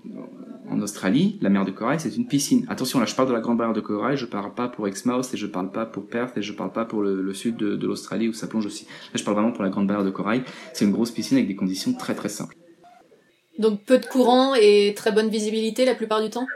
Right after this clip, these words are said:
Speaker 1: Euh, non. Peu de courant, oui. Euh, visibilité moyenne, on est sur un douze, quinze mètres. Euh, pour moi, c'est moyen.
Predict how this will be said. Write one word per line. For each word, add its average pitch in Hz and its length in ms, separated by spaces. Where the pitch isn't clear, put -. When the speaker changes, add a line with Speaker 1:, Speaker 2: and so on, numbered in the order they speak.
Speaker 1:
Euh, 156 480
non. 151 400
Peu 165 140
de 160 60
courant, 151 760
oui. 131 420
Euh, 120 420
visibilité 135 540
moyenne, 131 640
on 113 100
est 113 60
sur 113 320
un 107 300
douze, 120 240
quinze 117 240
mètres. - 320
Euh, 58 1040
pour - 140
moi, 113 80
c'est 120 120
moyen. 113 300